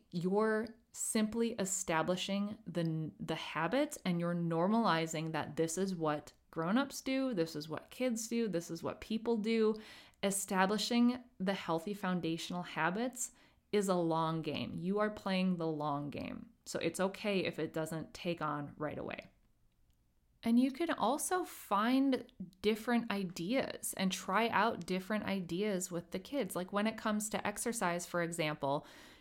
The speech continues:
if your kid isn't one that will ever do yoga, that's okay. But what about setting up an obstacle course in the backyard?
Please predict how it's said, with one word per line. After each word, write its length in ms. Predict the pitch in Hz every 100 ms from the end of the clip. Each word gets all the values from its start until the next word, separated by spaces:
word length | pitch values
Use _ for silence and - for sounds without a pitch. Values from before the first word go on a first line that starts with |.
| _
if 180 | 208 214
your 540 | 233 240 247 240 240 233 - _ _ _ _ -
kid 500 | - 247 220 185 180
isn't 440 | - 196 196 180 -
one 300 | 180 180 180
that 120 | -
will 140 | 170
ever 260 | - 170 180
do 120 | 180
yoga, 460 | 170 170 214 180 160
that's 280 | 165 196
okay. 520 | 370 - 170 143 233 247 - - - _ -
But 260 | 190 196
what 220 | 175 214 294
about 280 | 233 208
setting 260 | - 202 202
up 120 | 190
an 100 | 180
obstacle 500 | - 165 - 190 185
course 360 | 170 156 151 -
in 100 | 160
the 60 |
backyard? 600 | 147 139 - - - -